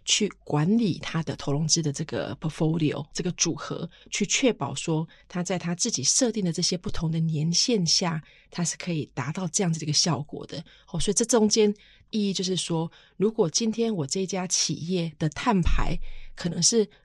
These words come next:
高过于那个产业的平均的话，我可能未来就比较不会是玉山金控，吼，或者是其他有设定S B T的这个目标的这个金融业者所想要投资跟融资的标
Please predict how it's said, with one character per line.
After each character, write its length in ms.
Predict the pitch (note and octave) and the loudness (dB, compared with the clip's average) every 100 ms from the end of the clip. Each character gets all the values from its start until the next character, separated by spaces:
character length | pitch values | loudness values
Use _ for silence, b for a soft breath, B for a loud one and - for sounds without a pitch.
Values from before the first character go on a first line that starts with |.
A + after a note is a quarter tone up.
| b | b
高 220 | G#3+ A#3+ | -2 0
过 260 | - C#4 G#3 | 4 6 6
于 180 | D#3+ D#3 | 2 0
那 100 | F#3+ | -2
个 100 | D#3+ | -2
产 220 | - C#3 | -2 -2
业 80 | F3+ | -2
的 100 | F3 | -2
平 320 | - - E3+ | -4 -4 -2
均 220 | E3 B3 A3 | 0 0 0
的 120 | E3+ | -2
话， 260 | - F3 D#3+ b b b | -4 -4 -4 b b b
我 100 | F#3 | -4
可 180 | - E3 | -4 -4
能 260 | F3+ F3 D#3 | -4 -4 -4
未 180 | A3 F#3+ | 2 4
来 300 | D#3 C#3 D#3+ - | 4 -2 -6 -2
就 140 | F#3 | -2
比 180 | - D3 | 0 -2
较 160 | - G3 | 0 0
不 120 | E3 | 0
会 220 | D3+ A3+ | 6 8
是 420 | F#3 - A3 F#3+ E3 b b b | 8 6 6 4 2 b b b
玉 100 | G#3+ | 0
山 320 | F3 E3+ D#3 | 4 4 4
金 200 | D#3+ E3 D#3+ | 2 2 0
控， 320 | - D#3 D3 | 0 -2 -2
吼， 200 | - C#3+ D3 | -8 -10 -6
或 140 | - | -4
者 120 | F3 | -2
是 300 | D3+ - E3 D#3 b b | 0 2 0 -2 b b
其 140 | - D3+ | -4 -2
他 160 | E3+ | 0
有 100 | F3+ D3+ | 0 2
设 220 | - A#3 | 4 4
定 160 | G#3 | 2
S 220 | F#3 E3+ - | 0 0 -2
B 140 | F#3 | -4
T 120 | - | -2
的 80 | E3 | -2
这 80 | E3+ | 0
个 80 | E3+ | 0
目 220 | G3+ G#3+ | 4 4
标 180 | F#3 E3+ | 2 0
的 80 | |
这 140 | D#3 D#3+ | -2 -2
个 60 | |
金 180 | D#3 F3 | -2 0
融 120 | E3 | 0
业 180 | E3 E3+ | 0 -2
者 260 | D3+ - - b b b | -4 -8 -10 b b b
所 200 | - F3 | 0 2
想 300 | - D3 D3+ | 2 2 0
要 260 | E3+ E3 - | 0 0 -2
投 180 | - F3+ | -6 -2
资 140 | - | -2
跟 200 | F3+ F3 | 0 0
融 260 | F3 D3+ F3 | 0 2 0
资 200 | - G3 | 2 0
的 80 | E3 | -2
标 260 | - A#2 | -6 -6